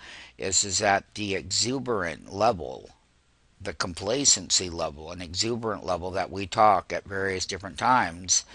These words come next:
within these bull runs is, is that you have to be careful and know when to take some of the chips off the table. The volatility is going to decrease substantially from here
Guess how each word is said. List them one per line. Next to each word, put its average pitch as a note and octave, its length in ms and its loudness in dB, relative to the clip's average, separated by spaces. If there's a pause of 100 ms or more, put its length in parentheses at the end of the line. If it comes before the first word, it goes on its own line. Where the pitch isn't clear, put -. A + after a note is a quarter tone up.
(560)
within A2 360 -2
these F#2+ 240 -2
bull F2+ 360 -2
runs F2 540 -4
is, F#2+ 200 -2
is F#2 120 -2
that F#2 260 -2
you G2+ 80 -4
have F#2 220 0
to - 80 -8
be F2+ 140 -10
careful G#2 480 -2
and F2+ 100 -8
know F2+ 220 -4
when F2 240 -8
to F2+ 80 -8
take F#2 240 -4
some F#2 200 -2
of F2+ 80 -10
the E2 120 -8
chips - 340 -4
off F2 240 -4
the - 100 -12
table. E2 440 -4 (960)
The A2 400 4
volatility B2 840 8
is G2 180 -2
going G#2 260 -2
to F#2 80 -8
decrease G2+ 400 0
substantially F#2 960 0
from F2+ 320 -8
here F2 320 -4